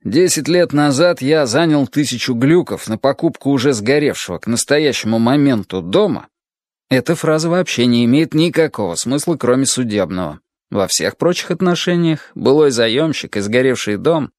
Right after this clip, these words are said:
уже ничем не отличаются друг от друга. Я собираюсь рассказать о себе молодом,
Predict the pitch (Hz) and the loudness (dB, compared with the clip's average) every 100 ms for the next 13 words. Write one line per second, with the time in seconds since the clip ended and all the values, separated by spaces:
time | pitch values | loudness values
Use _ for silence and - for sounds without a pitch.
0 | _ 240 - 185 170 135 - 147 139 120 | _ -4 0 2 2 0 2 2 2 0
1 | 98 73 - 101 117 - 107 90 101 92 | -2 -8 -4 0 0 -2 -6 -4 -6 -4
2 | 98 80 73 92 69 - - _ _ _ | -6 -6 -8 -8 -8 -12 -20 _ _ _
3 | _ _ _ _ _ _ _ _ _ _ | _ _ _ _ _ _ _ _ _ _
4 | _ _ _ - 73 107 180 190 - 170 | _ _ _ -10 -2 2 4 2 0 0
5 | 160 185 175 156 165 - - 131 120 160 | 0 0 0 0 0 0 0 0 2 0
6 | - - - 131 143 135 151 143 131 120 | -2 -10 -4 -2 0 2 2 2 2 2
7 | 104 135 131 69 | 2 0 0 -4